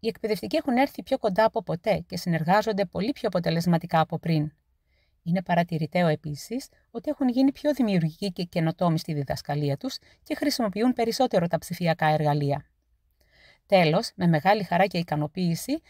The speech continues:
τα παιδιά παρουσίαζαν τις εργασίες τους και ένιωθαν σημαντικά άτομα,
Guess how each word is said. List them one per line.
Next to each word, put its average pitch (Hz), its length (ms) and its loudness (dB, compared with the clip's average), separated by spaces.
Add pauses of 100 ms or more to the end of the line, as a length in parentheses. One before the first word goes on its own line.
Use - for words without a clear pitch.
(160)
τα - 120 -4
παιδιά 208 300 2
παρουσίαζαν 233 600 0
τις 190 140 -8
εργασίες 180 580 0
τους - 200 -14 (220)
και 262 100 0
ένιωθαν 285 280 4
σημαντικά 185 480 0
άτομα, 190 520 0